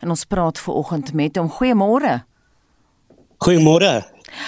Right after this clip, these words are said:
Speaker 1: Andrei, daar is darm ander Suid-Afrikaners wat ook gelukkig herstel het van covid nadat hulle ook in die hospitaal was en so aan. Maar jy het nou die vermoë om op 'n kreatiewe manier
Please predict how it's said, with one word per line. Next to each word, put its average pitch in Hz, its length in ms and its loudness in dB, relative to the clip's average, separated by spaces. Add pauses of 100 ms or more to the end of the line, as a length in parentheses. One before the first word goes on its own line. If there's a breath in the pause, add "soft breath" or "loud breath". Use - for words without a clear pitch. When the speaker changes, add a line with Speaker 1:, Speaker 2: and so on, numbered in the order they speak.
(180 loud breath)
Speaker 1:
Andrei, 392 420 0
daar 247 220 0
is 285 80 -6
darm 311 240 0
ander 277 200 0
Suid-Afrikaners 254 800 -2
wat 202 260 -2
ook 320 220 0
gelukkig 208 520 -2
herstel 202 520 0
het 180 180 -6
van 247 320 0
covid 202 400 -4
nadat 180 280 -2
hulle 185 260 -2
ook 254 260 0
in 247 60 0
die 220 80 0
hospitaal 196 540 -2
was 185 200 -4
en 180 80 -8
so 202 120 -4
aan. 180 120 -2 (360 loud breath)
Maar 214 180 2
jy 233 640 0
het 226 300 -2
nou 233 140 2
die 214 140 -4
vermoë 208 580 0
om 208 120 -2
op 190 160 -2
'n 190 140 -2
kreatiewe 214 580 0
manier 170 420 -2